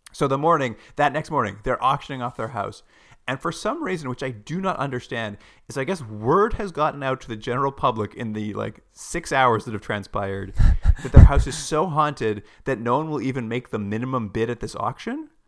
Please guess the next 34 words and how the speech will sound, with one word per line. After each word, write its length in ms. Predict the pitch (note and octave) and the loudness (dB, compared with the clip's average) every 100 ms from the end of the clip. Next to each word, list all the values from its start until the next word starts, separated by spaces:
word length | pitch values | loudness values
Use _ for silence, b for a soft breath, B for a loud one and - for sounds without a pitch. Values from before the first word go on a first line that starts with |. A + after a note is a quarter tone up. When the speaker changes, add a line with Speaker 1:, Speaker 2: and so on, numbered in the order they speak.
| _ _ _ _ _ | _ _ _ _ _
Speaker 2:
Right. 360 | E2+ D2+ D2 - - - | -12 -12 -10 -14 -14 -8
Speaker 1:
Like, 120 | C#3 | -2
that 80 | A3 | 0
was 80 | A#3 | 0
the, 80 | |
the 100 | A3 | -2
thing 140 | F3+ E3+ | -2 -2
I 20 | |
didn't 120 | D3+ | -2
understand. 260 | C3 - A#2 | -2 -4 -6
It's 80 | A2 | -6
like 140 | A2 | -4
they're 160 | C3+ - - - | -4 -6 -12 -4
auctioning 360 | D#3 F#3+ - F3 | -2 -2 -4 -6
off 120 | E3 | -6
their 80 | D3+ | -6
house, 360 | C3+ G#2 G#2 - - _ _ _ _ | -2 -2 -4 -10 -20 _ _ _ _
but 200 | D3 C3+ | -4 -2
no 280 | B2 C3+ E3 | -2 2 2
one 200 | F#3 E3+ | 2 -2
in 100 | C#3+ | -2
this 140 | B2+ | -4
crowd 380 | - - D3 E3+ | -4 2 4 4
of 100 | F3 | 0
people 280 | - C#3+ B2+ | -6 -6 -4
who've 140 | B2 | -6
shown 240 | - C3 B2 | -4 -2 -2
up 140 | A#2+ | -4
to 240 | - A2+ - _ | -6 -8 -10 _
this 240 | B2+ A#2 - - - - | -8 -8 -8 -20 -14 -4
auction 380 | C3+ C#3 D#3 | -4 -4 -8
for 180 | C#3 C3 | -2 -2
a 40 | B2+ | 0
home 300 | A#2+ G#2+ | 0 -2